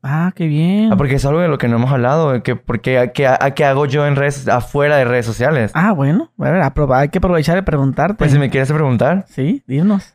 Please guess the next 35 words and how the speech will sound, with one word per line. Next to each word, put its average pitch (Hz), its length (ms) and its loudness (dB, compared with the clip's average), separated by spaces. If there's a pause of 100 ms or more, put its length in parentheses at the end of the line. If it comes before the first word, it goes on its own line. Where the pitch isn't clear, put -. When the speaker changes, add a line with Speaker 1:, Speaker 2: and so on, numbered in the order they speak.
Speaker 2:
Bueno, 120 220 0
a 101 80 2
ver, 101 200 0
te - 120 -8
explico. 113 300 -2
Cuando 123 160 0
vienes 139 200 0
en 175 100 0
todo 185 100 0
el 185 100 -2
tema 185 160 0
de 180 80 0
las 127 140 0
redes 135 160 -2
sociales 143 420 -2
y 123 80 -6
te 120 100 -4
platiqué 113 360 -2
hace 113 120 -2
un 139 80 0
rato 135 180 -2
atrás 131 300 -2
de 120 140 -4
que 110 240 0
Dios 113 300 0
me 120 60 0
dio 127 100 0
la 135 60 -2
oportunidad 110 400 -2
de 117 40 0
apoyar 113 300 0
y 117 40 -2
todo 123 200 -2
esto, 151 340 -4 (460)
inicié 139 800 -2